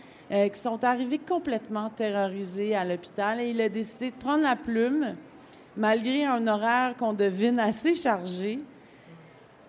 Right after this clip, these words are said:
Pourquoi, Samir ? Pourquoi écrire ?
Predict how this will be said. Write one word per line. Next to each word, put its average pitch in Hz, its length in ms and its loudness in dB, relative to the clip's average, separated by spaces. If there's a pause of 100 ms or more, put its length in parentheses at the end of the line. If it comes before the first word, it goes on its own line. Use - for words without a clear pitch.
(640)
Pourquoi, 349 480 2
Samir ? 226 600 -4
Pourquoi 311 400 -2
écrire ? 269 640 -4